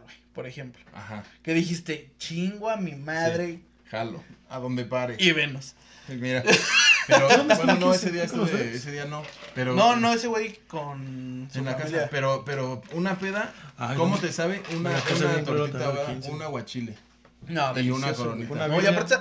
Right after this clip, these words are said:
Speaker 1: aparte sabe más rico, güey.
Speaker 2: ¿Ves? Pero puede considerarse un gusto raro, güey.
Speaker 1: Porque sabe más rico.
Speaker 2: Según mi círculo y no es raro,
Speaker 3: ¿Gusto
Speaker 2: güey.
Speaker 3: raro
Speaker 2: No,
Speaker 3: la chela con clamato?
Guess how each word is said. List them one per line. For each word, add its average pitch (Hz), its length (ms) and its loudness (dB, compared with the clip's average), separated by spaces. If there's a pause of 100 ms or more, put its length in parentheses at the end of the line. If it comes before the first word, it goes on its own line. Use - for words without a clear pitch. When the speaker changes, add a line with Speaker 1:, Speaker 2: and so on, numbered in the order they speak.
Speaker 1:
aparte 220 260 4
sabe 285 180 6
más 240 220 2
rico, 247 380 -2
güey. 156 300 -6
Speaker 2:
¿Ves? 123 320 -8 (420)
Pero 123 240 -4
puede 139 300 -6
considerarse 110 560 -10
un 110 80 -10
gusto 101 240 -12
raro, 107 240 -10
güey. - 120 -20 (480)
Speaker 1:
Porque 151 220 -6
sabe 202 200 0
más 180 160 0
rico. 160 140 -4
Speaker 2:
Según 175 440 -2
mi 143 200 -2
círculo 143 460 -6
y 117 80 -4 (680)
no 117 220 -4
es 113 200 -10
raro, 143 180 -4
Speaker 3:
¿Gusto 208 180 -2
Speaker 2:
güey. 226 120 2
Speaker 3:
raro 220 100 2
Speaker 2:
No, 196 80 2
Speaker 3:
la - 60 -4
chela 196 220 -2
con 165 120 -6
clamato? 131 420 -10